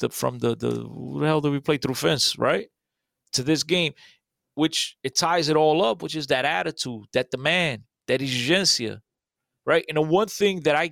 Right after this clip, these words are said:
I can't stand our neighbors from up north, and we all know that, but these guys, when, when it's game five of the season and, and, and they tie in Madeira, when they land,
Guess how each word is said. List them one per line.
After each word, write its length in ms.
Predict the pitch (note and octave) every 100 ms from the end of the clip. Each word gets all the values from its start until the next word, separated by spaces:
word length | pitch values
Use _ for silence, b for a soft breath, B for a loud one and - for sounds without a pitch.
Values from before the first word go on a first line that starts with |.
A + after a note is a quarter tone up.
| -
I 80 | D3
can't 320 | - G3 E3+
stand 460 | - - E3 F3 D3+
our 100 | C#3
neighbors 380 | C#3 B2+ B2
from 180 | - B2+
up 160 | B2 B2
north, 300 | B2+ B2 A#2
and 100 | A2+
we 80 | C3
all 160 | C3+
know 220 | C#3 C#3+
that, 240 | B2 A2 - _ _ _ _ _ _ -
but 100 | -
these 200 | F#3 G3
guys, 680 | C#3+ F3 E3 A#2+ - - - _ _ _ _ _ _ -
when, 160 | C#3
when 180 | C#3+ C#3
it's 160 | C#3 -
game 340 | D3+ F#3+ F#3
five 480 | - - D3 F3 D3+
of 140 | C#3
the 80 | C3+
season 500 | - E3 F3 B2+ G#2+
and, 180 | A2 A2+
and, 220 | A2 A2+
and 140 | A2+ A#2
they 140 | C3+
tie 380 | - B2+ E3 E3
in 120 | D#3
Madeira, 540 | D3 C#3 F3+ D3 A2 - _ _ _ _ _ _ _ _ -
when 160 | A#2 C3+
they 120 | D#3
land, 540 | D3 F#3+ E3+ A#2 -